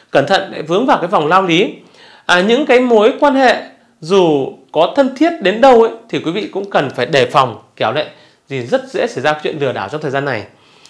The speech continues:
Vì thế để gia tăng thêm cái may mắn cho mình ấy, và dọ-, giảm những cái họa thị phi, giảm những cái điều không đáng có,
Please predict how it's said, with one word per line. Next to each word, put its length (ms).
Vì 100
thế 220
để 160
gia 140
tăng 180
thêm 120
cái 60
may 140
mắn 180
cho 80
mình 260
ấy, 100
và 340
dọ-, 280
giảm 320
những 100
cái 100
họa 240
thị 100
phi, 280
giảm 180
những 100
cái 80
điều 280
không 140
đáng 160
có, 260